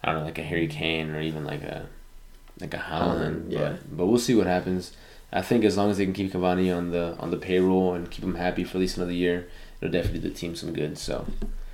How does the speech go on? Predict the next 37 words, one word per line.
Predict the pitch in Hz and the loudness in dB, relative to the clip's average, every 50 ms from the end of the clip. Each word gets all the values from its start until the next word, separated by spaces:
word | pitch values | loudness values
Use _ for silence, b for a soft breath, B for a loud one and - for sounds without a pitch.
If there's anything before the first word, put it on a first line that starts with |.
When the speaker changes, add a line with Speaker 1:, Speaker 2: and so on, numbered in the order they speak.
| - - - - - - - | -14 -18 -20 -20 -20 -20 -20
Speaker 1:
so | - - - | -4 0 2
we'll | 147 151 | 4 4
Speaker 2:
Yeah. | 139 | 4
Speaker 1:
see | 113 113 | 4 4
what | 110 107 | 2 2
happens | 113 113 117 113 | 2 0 -2 -2
with | 113 113 | -2 0
them. | 127 143 160 170 180 - | 2 2 2 0 2 2
Speaker 2:
Yeah, | 156 180 | 2 2
good | 226 139 107 - 139 131 | 2 0 6 8 8 10
win | 135 143 139 | 10 8 8
for | - 139 | 8 8
United. | 135 131 139 147 160 170 180 190 202 220 - - | 10 10 10 8 8 8 6 6 4 2 6 8
On | 135 135 | 8 10
to | 135 | 10
the | 135 139 | 10 8
semifinals, | 135 - 139 143 139 143 - 160 165 180 185 185 185 - | 6 8 8 6 6 8 6 6 8 8 8 6 10 12
but | 165 - - - | 10 10 12 10
on | 156 170 170 170 | 10 8 8 10
to | - - | 8 12
the | 156 151 | 12 12
biggest | 135 - - - - 226 220 190 196 185 185 - | 12 12 8 12 12 12 12 12 12 12 12 12
game | - 170 156 151 151 151 151 147 b b b b b b b - - | 12 12 12 12 12 10 6 4 b b b b b b b 0 8
in | 180 180 165 156 143 135 131 123 b b b b b b b b b b - | 10 12 12 12 12 12 12 10 b b b b b b b b b b 12
the | 139 147 | 12 12
Europa | 147 135 131 127 | 12 12 12 12
League, | 127 127 123 120 117 117 | 12 12 12 12 10 10
which | - 131 139 135 - | 12 12 12 12 12
was | 139 131 123 123 117 - - - - - - - - | 12 12 12 12 12 10 4 -6 -16 -20 -10 0 4
Ajax | 160 160 156 147 139 131 123 117 - - - - - - - - | 6 10 12 12 12 12 10 6 0 -4 -10 -12 -14 -8 4 12
versus | 135 151 147 139 143 135 131 127 120 117 113 - - - - | 12 12 12 12 12 12 12 12 10 8 4 0 -10 -8 -4
Roma. | - 120 131 135 131 127 123 117 113 110 113 107 - - - | 6 10 10 12 12 12 10 8 8 6 4 0 -4 -8 -4
Speaker 1:
We | 101 95 95 95 | -2 0 0 0
both | 90 90 92 95 95 - | 2 4 4 4 4 4
got | - 80 - - | 4 4 4 2
this | - - - - | 0 -2 -2 -4
wrong. | - - - - - - | -4 -4 -4 -6 -6 -10